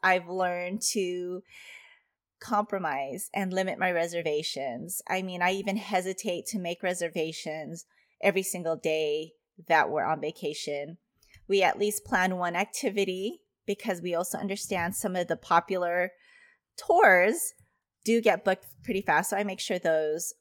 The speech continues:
are reserved. So that way we have that plan and everyone can anticipate that. But to limit your reservations to maybe one, either in the morning or in the afternoon, I always break my day up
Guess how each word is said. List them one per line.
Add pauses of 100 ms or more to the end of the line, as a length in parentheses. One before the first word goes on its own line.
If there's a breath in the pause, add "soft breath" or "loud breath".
are
reserved.
So
that
way (420)
we
have
that
plan
and
everyone
can
anticipate
that. (960 soft breath)
But (240)
to
limit (400)
your
reservations
to
maybe
one, (1080)
either
in
the
morning
or
in
the
afternoon,
I
always
break
my
day
up